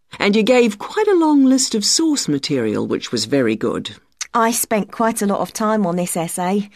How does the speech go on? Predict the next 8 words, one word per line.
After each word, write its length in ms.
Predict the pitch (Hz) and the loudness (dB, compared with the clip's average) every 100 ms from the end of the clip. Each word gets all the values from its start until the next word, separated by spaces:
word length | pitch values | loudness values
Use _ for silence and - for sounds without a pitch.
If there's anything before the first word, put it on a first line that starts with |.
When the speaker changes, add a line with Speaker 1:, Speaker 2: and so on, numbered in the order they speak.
| - - - | -20 -14 -2
Speaker 2:
more 160 | 277 254 | 0 2
than 140 | 208 | 2
the 120 | 202 | 0
others. 460 | 233 160 170 - - _ _ _ _ | 0 -2 -6 -8 -12 _ _ _ _
Speaker 1:
Well, 240 | - 175 - | -2 -2 -2
again, 600 | 160 202 247 156 120 143 - | -4 0 0 0 -2 -4 -4
it 160 | 143 | -6
shows. 800 | - - 208 165 120 107 - - | -4 -2 -2 -2 -2 -4 -6 -10